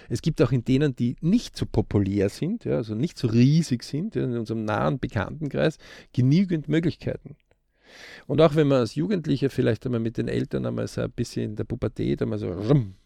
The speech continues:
ratzfatz gespielt hat, ja, es sind doch diejenigen, die einem dann, wenn man mal ruhigere Momente hat und man sagt, "Du Papa oder du Mama, komm, lass uns einmal eine Runde spazieren gehen.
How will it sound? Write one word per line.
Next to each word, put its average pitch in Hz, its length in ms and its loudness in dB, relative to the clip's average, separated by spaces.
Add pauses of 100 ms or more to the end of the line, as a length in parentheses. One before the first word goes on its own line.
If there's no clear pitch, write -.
ratzfatz - 920 -8
gespielt 110 460 -4
hat, 107 160 -6
ja, 147 180 -2 (1300)
es 113 120 0
sind 139 200 -2
doch 151 140 2
diejenigen, 139 640 0
die 135 140 -2
einem 127 320 -2
dann, 123 260 -2
wenn 117 140 0
man 117 120 0
mal 120 320 -2 (240)
ruhigere 131 380 2
Momente 127 540 0
hat 135 180 0
und 131 60 -4
man 123 100 -4
sagt, 123 260 -6
"Du - 60 -6
Papa 123 380 0
oder 120 120 -2
du 113 140 -6
Mama, 120 340 -2 (640)
komm, 131 140 -2
lass 117 140 2
uns 123 120 -6
einmal 123 220 -2
eine 120 260 -4
Runde 123 280 -4
spazieren - 480 -2
gehen. 135 240 0